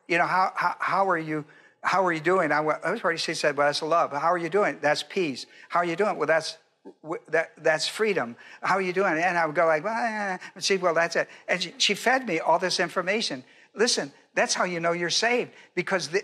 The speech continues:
the Holy Spirit of God in you is producing some of the things that he said he gave you by grace. And I went,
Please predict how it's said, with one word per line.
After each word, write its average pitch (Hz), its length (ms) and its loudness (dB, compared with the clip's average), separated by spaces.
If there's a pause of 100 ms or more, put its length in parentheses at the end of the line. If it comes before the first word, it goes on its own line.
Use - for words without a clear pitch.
the 170 140 2
Holy 208 300 2
Spirit 233 360 2
of 160 120 -4
God 226 220 2
in 165 160 0
you 165 200 0 (120)
is 170 160 2
producing 185 640 0
some 214 260 0
of 254 80 0
the 175 60 -8
things 165 280 0
that 175 120 0
he 170 60 -4
said 196 200 0
he 185 60 0
gave 190 220 0
you 208 100 -6
by 226 160 0
grace. 240 440 -4 (4000)
And 170 100 0
I 160 60 4
went, 151 220 0